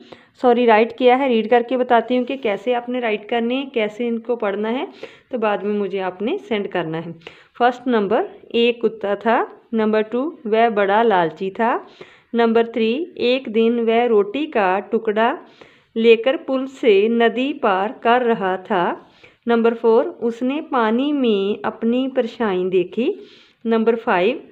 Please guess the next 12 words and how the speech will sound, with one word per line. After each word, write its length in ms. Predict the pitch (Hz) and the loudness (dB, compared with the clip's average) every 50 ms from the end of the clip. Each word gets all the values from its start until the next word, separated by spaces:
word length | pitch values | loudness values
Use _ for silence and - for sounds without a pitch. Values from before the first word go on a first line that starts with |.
| _ _ _ _ _ _ _ - | _ _ _ _ _ _ _ -8
उसने 540 | - 262 254 - 254 269 277 294 302 311 - - | -6 -6 -6 -4 -4 -2 -2 -2 -4 -4 -4 -4
अपनी 360 | 233 220 226 - 254 277 294 | -4 -4 -2 -2 -4 -4 -4
परछाई 520 | 285 294 269 269 - 247 226 220 226 247 | -4 -6 -6 -4 -2 -2 0 0 0 -2
को 400 | 233 - 240 202 190 196 202 226 | 0 2 2 4 4 4 2 2
दूसरा 460 | 220 208 220 220 214 - - 269 285 | 0 0 -2 -4 -4 -4 -4 -4 -4
कुत्ता 500 | 302 285 247 - - - - 202 226 302 | -2 -2 -4 -6 -4 -2 -2 -2 -2 -2
समझा। 580 | 381 - - 262 202 190 180 180 185 175 165 170 - - - | -4 -6 -4 -2 -2 -2 -2 -2 -2 -2 -2 -4 -8 -8 -6
नंबर 260 | 214 214 214 208 233 | -4 -2 0 0 -2
सिक्स, 380 | 226 233 - 285 277 - - - _ _ - _ _ _ _ _ _ _ | -2 -4 -6 -12 -12 -14 -20 -20 _ _ -20 _ _ _ _ _ _ _
कुत्ते 420 | - 285 285 - - 330 320 320 | -10 -10 -10 -6 -4 -2 -2 0
ने 320 | 320 294 262 240 226 226 233 | 0 2 2 4 4 4 2
परछाई, 760 | 226 233 269 247 - - 277 233 214 214 214 233 247 269 294 | 0 -2 -4 -4 -4 -2 0 2 2 2 2 2 0 -2 -4